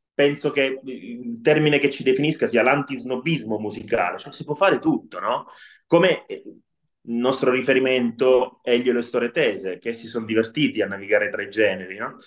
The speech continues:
Io magari sono più affezionato forse come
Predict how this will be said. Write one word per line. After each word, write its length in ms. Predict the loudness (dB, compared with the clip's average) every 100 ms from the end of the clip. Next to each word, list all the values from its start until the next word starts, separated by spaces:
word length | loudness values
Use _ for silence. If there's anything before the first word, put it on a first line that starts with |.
| -20 -20 _ _ _ _ _ 4
Io 160 | 6
magari 340 | 6 6 2 0
sono 240 | -4 -4
più 120 | -4
affezionato 720 | -6 -6 -4 -2 -2 -4 -8
forse 520 | -2 2 2 0 -8
come 440 | -6 -4 -2 -2